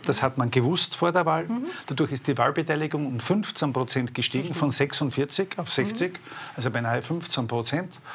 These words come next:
Speaker 1: Äh, und wir sind nach, ganz nach oben gegangen.
Speaker 2: Mhm.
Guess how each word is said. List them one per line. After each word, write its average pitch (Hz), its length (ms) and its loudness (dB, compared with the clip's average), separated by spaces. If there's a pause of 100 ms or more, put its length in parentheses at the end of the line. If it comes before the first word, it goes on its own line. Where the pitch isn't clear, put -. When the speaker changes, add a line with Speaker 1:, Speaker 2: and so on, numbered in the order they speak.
(300)
Speaker 1:
Äh, 135 280 2
und 135 920 0
wir 127 280 2
sind 127 500 -2 (240)
nach, 120 400 4
ganz 123 340 -2
nach 113 180 0
oben 139 220 0
gegangen. 175 460 2 (240)
Speaker 2:
Mhm. 226 200 0